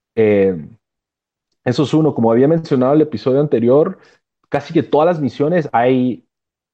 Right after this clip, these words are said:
la mayoría de las misiones importantes,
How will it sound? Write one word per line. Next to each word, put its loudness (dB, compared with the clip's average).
la 2
mayoría 2
de 2
las 0
misiones 0
importantes, -2